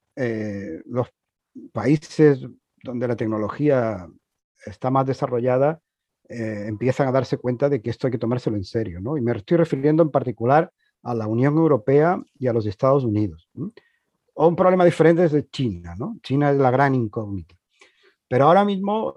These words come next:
la Unión Europea está dando un ejemplo a todo el mundo de,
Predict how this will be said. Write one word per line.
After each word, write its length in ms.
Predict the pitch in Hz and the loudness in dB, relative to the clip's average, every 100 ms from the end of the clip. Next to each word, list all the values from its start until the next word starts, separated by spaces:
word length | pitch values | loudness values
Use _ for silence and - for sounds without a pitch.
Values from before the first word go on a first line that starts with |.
| - | -4
la 160 | 123 | -2
Unión 220 | 127 147 | 2 2
Europea 380 | 180 180 160 175 | 2 0 2 2
está 180 | 185 151 | 2 0
dando 180 | 156 170 | 0 0
un 60 | |
ejemplo 640 | 139 - 151 151 135 139 - 110 | -2 -2 -4 -2 -2 -2 -4 -8
a 100 | 110 | 0
todo 180 | 127 | 2
el 80 | 135 | 4
mundo 460 | 139 143 143 - - _ _ _ | 2 0 -2 -6 -8 _ _ _
de, 640 | 220 107 104 143 185 - | -16 -10 0 2 2 -2